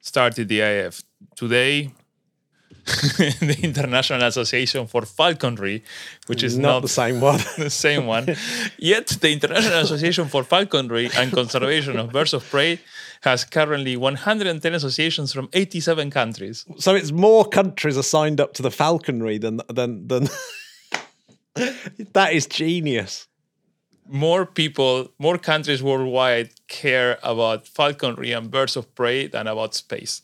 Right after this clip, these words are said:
Speaker 2: There we go. That just sums it all up.
Speaker 1: Sixty-eight countries, so from ten to sixty-eight. Of course, you have heard about the Inter-,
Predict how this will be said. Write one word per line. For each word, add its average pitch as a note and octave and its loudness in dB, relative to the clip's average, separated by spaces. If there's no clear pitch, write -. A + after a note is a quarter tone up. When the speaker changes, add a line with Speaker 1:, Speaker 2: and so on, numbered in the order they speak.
Speaker 2:
There G#2 -4
we G2+ -6
go. G2+ -4
That - -2
just - -6
sums G2+ -4
it G2+ -6
all G2 -4
up. C3 -6
Speaker 1:
Sixty-eight D#3+ -2
countries, G#2+ -2
so A2 -4
from B2 -6
ten C#3+ -2
to C3 -6
sixty-eight. A2+ 0
Of - -4
course, D3 2
you C3 -6
have B2+ -2
heard C#3+ 0
about A2+ -2
the G#2 -6
Inter-, G#2 -10